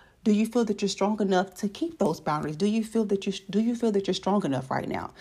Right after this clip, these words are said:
So that, these are questions that I have to ask myself, like, "Elaine, are you truly ready for this? Are you truly ready to do that? Are you ready to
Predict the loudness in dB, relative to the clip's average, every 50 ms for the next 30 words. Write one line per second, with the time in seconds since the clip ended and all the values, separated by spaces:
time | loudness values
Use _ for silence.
0 | -18 -16 0 4 6 6 6 6 4 2 0 0 0 0 0 0 2 2 2 2
1 | 2 2 2 2 2 0 0 -2 -2 -4 -2 0 0 0 0 0 -2 -4 -2 -2
2 | -2 -4 -2 -2 0 2 2 2 2 0 -2 -4 -4 -4 -6 -6 -6 -4 -2 -2
3 | 0 0 0 0 -2 -4 -6 -8 -6 -6 -4 -2 0 0 0 0 0 -2 0 2
4 | 4 2 2 2 0 -2 -4 -6 -6 -4 -2 -2 0 0 0 0 0 -2 -2 0
5 | 0 2 2 2 2 0 0 -4 -8 -14 -20 -10 -4 0 2 2 2 2 2 2
6 | 2 2 2 0 2 2 0 0 0